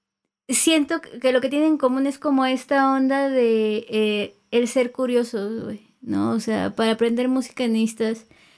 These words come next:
ser bien pinche curioso, para aprender filosofía o para filosofar, ¿no? También necesitas ser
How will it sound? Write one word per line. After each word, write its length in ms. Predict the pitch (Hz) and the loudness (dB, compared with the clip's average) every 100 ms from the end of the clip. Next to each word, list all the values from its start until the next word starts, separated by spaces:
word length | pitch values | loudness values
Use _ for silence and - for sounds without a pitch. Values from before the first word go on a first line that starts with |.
| _ _ | _ _
ser 320 | - 247 240 | 0 2 4
bien 240 | 233 254 247 | 2 -2 -2
pinche 360 | 247 240 254 | -2 -2 -2
curioso, 600 | 254 240 247 240 254 254 | 0 2 2 2 0 -2
para 160 | 240 226 | 0 0
aprender 440 | 220 226 233 240 | 2 2 4 2
filosofía 880 | 247 277 262 226 214 247 240 233 247 | 0 -2 -2 -2 -4 2 2 2 0
o 160 | - 208 | -2 -4
para 420 | 214 202 190 - | -2 0 -2 -4
filosofar, 840 | 214 247 240 226 226 214 247 254 294 - | -6 0 2 2 2 0 2 2 0 -6
¿no? 320 | 208 220 240 - - - _ | -4 -2 -4 -8 -20 -20 _
También 320 | 240 247 285 | 0 4 4
necesitas 320 | 339 330 339 | 4 2 2
ser 400 | 330 330 311 - | 2 4 2 -2